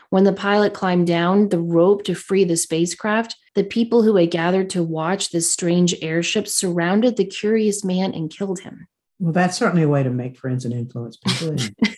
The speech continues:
Speaker 2: it?
Speaker 1: <laughs>
Speaker 2: Good golly. We, we are so afraid of that which we do not understand.
Speaker 1: I know.
Speaker 2: Rather than saying, you know, "Let's,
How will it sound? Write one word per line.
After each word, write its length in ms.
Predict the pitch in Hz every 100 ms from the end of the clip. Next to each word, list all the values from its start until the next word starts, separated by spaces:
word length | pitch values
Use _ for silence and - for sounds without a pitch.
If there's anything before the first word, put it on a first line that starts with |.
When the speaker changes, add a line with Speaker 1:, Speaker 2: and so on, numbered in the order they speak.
| _ _
Speaker 2:
it? 200 | 320 - - - 214
Speaker 1:
<laughs> 400 | - - - _
Speaker 2:
Good 320 | - 330 156 -
golly. 540 | 117 95 - - _ _ _ _ _ _ -
We, 260 | 262 262
we 220 | 262 254
are 100 | 233
so 460 | 226 - 311 302 302
afraid 480 | 226 - 226 196 180
of 140 | 160
that 220 | 175 165 170
which 200 | 170 -
we 100 | 175
do 160 | 160 156
not 220 | 135 131
understand. 720 | 147 131 131 131 127 131 - _ _ _ -
Speaker 1:
I 80 | 170
know. 220 | 196 190
Speaker 2:
Rather 260 | 175 170 - -
than 160 | -
saying, 480 | - 180 160 160 160
you 120 | 180 185
know, 180 | 170
"Let's, 460 | 165 196 208 - -